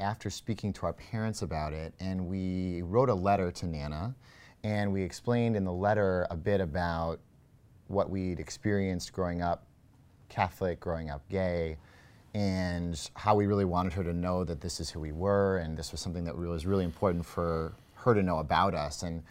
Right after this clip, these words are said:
that it was her getting to know more of us. And not so much that we'd been trying to keep anything, but really that we wanted to, her to better understand who we were,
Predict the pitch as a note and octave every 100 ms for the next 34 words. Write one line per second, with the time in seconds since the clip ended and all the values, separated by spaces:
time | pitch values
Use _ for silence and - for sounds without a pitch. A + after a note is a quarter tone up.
0 | - - - - - F#2 F#2+ F#2 F2+ F2
1 | E2 D#2 - - A2 G2+ D2 G#2 F#2 F2+
2 | F2 E2 E2+ F2 F2 D2 A1 - - -
3 | - E2+ E2+ E2 D#2 D2 - - G2+ G#2+
4 | - - G#2 F#2+ F2 D2+ E2+ D2+ - F#2+
5 | E2+ F#2 E2+ E2+ - A2+ C#3+ D#3 D3+ G3+
6 | A3+ C#3 F#2 F#2+ F#2 F2 E2+ E2 D#2+ D#2+
7 | D#2+ F2+ D#2 F2+ D2+ E2+ E2 D#2 D#2+ -
8 | E2+ D#2 A#2 G#2 F2+ F2 E2+ E2